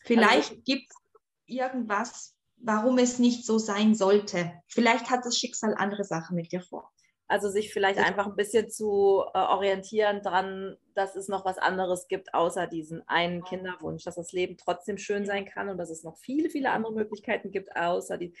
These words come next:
Speaker 2: weil man sieht ja nur noch einen Tunnelblick, Kind
Speaker 1: Ja.
Speaker 2: bekommen, Kind bekommen, Kind bekommen. Man sieht ja nichts anderes mehr. Man kann sich ja überhaupt nicht vorstellen, dass das Leben weitergeht, auch ohne Kinder, ne? Ist ja irgendwie auch komisch.
Speaker 1: Ja, das ist aber auch mittlerweile, ja, muss ich ehrlich sagen, unsere Gesellschaft.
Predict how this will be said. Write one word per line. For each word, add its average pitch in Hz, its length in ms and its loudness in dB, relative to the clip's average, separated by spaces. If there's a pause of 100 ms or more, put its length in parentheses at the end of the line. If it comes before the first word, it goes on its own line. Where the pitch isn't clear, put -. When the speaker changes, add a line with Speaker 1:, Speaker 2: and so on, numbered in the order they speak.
(180)
Speaker 2:
weil 185 80 -2
man 196 160 4
sieht 311 220 4
ja 240 120 6
nur 240 200 2
noch 359 200 -4
einen 220 120 -8
Tunnelblick, 311 720 -2 (420)
Kind 254 320 -2 (200)
Speaker 1:
Ja. 208 200 2
Speaker 2:
bekommen, 226 360 0
Kind 214 320 -4
bekommen, 190 500 -8
Kind 156 240 -8
bekommen. 160 280 -10
Man 170 80 -8
sieht 220 120 -8
ja 196 100 -2
nichts 254 480 -6
anderes 156 440 -2
mehr. 165 160 -4
Man 175 140 -6
kann 269 160 2
sich 254 100 -6
ja 220 80 2
überhaupt 196 240 2
nicht 185 120 -12
vorstellen, 226 440 -4 (400)
dass 202 120 -4
das 185 160 -8
Leben 208 240 2
weitergeht, 196 480 0
auch 185 120 -6
ohne 190 260 -6
Kinder, 185 340 -10
ne? 202 240 -10
Ist - 120 -14
ja - 80 -6
irgendwie 180 220 -8
auch - 140 -14
komisch. 180 440 -12 (300)
Speaker 1:
Ja, 220 160 -2
das 247 140 6
ist - 160 -2
aber 220 280 6
auch 208 100 8
mittlerweile, 226 520 8
ja, 214 240 4
muss 220 160 4
ich - 160 -8
ehrlich 185 200 -2
sagen, 202 180 -2
unsere 190 240 -2
Gesellschaft. 185 720 0